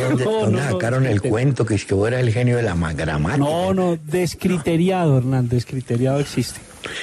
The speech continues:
Speaker 1: En mi época se decía falta de criterio, pero este lo descriterió. Pero bueno.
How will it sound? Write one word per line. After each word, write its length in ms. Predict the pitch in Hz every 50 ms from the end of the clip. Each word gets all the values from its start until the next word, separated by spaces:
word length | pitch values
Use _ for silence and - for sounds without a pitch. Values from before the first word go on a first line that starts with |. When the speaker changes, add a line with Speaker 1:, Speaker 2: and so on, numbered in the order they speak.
| - -
Speaker 1:
En 140 | - 113 113
mi 100 | 117 120
época 380 | 127 131 135 - 135 127 - 110
se 80 | 101
decía 240 | 98 90 85 107 113
falta 340 | 104 - - - - 127 117
de 120 | 107 98
criterio, 540 | 87 101 101 95 90 - 113 117 110 107 101
pero 160 | 87 - 87 101
este 180 | 95 - 131 117
lo 80 | 117
descriterió. 1040 | 107 95 90 - - - - 98 98 85 - - 95 92 95 117 147 139 - - - - _ _ - -
Pero 200 | - - 123 131
bueno. 280 | 165 165 143 117 -